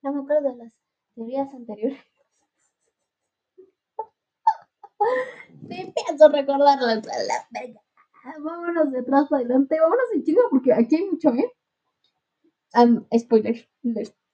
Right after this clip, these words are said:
<laughs> Por si no han visto la segunda parte de Stranger Things. Güey, que Facebook ya lo expolió. Ya. Sigamos, empecemos. Eleven y Hopper. Qué bonito encuentro. Un cien. La neta, no lloré.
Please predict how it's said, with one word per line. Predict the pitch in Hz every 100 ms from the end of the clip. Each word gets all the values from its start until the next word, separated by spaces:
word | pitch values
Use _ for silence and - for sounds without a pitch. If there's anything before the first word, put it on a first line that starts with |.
| _ -
<laughs> | - - - _ _ _ _
Por | - 302
si | 320
no | 381
han | 302
visto | 359 -
la | 403 480 285
segunda | 269 262 277
parte | 254 233 247
de |
Stranger | 233 226 233
Things. | 240 240 - - -
Güey, | 403
que | 427
Facebook | 415 494 480 571 508
ya | 392
lo |
expolió. | 349 302 233 226 - - - 320
Ya. | 339 - - _ _ _ _
Sigamos, | 285 277 277 233 -
empecemos. | 240 240 302 247 - _ _ _ _ _ _
Eleven | 247 302 320
y | 262
Hopper. | 233 214 226 _ _ _ _ _
Qué | 330
bonito | 359 277 262
encuentro. | 226 - - - _ _ _ _ _ -
Un | 262 240
cien. | 220 208 214 _ _ _ _ _ _ _ _ _
La | 226
neta, | 247 247 269 262 - - _ _ 285
no |
lloré. | 359 494 381 320